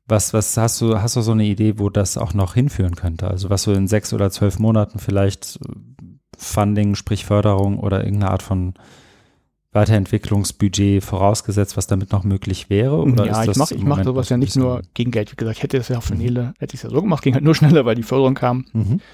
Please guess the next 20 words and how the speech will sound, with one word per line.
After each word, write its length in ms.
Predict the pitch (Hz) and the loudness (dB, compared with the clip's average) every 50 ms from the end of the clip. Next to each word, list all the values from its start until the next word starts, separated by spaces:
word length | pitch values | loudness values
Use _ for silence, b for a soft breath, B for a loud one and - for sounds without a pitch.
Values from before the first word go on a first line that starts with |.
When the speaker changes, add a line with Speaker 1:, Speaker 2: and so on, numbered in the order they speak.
| B B B B | B B B B
Speaker 2:
Äh, 180 | 113 113 117 113 | -2 -2 0 0
die 100 | 120 131 | 2 0
hat 80 | 127 | 0
ja 80 | - 123 | 0 0
auch 40 | 110 | -2
nicht 180 | 113 113 - | -2 -2 -4
alles 140 | 120 120 113 | -4 -4 -4
abgedeckt, 360 | 107 107 - 110 110 110 _ | -4 -6 -6 -8 -10 -10 _
was 140 | - 117 - | -12 -14 -12
da 80 | - 107 | -10 -10
jetzt 160 | 110 - - | -10 -10 -12
drin 180 | - 120 120 113 | -12 -10 -10 -10
ist 160 | 113 - - | -10 -12 -14
in 100 | 110 107 | -10 -4
dem, 80 | 110 107 | -2 0
Speaker 1:
Mhm. 140 | 95 85 95 | 2 2 0
Speaker 2:
in 40 | 123 | -2
dem 100 | - 104 | -4 -6
Inhaltstyp. 420 | - 117 113 120 - - - - - _ B B B B B B B B B B B B B B B | -12 -12 -12 -14 -16 -16 -18 -18 -18 _ B B B B B B B B B B B B B B B
Ähm, 580 | - 117 117 117 110 110 110 113 113 113 117 | -2 0 0 2 2 2 0 0 0 -2 -6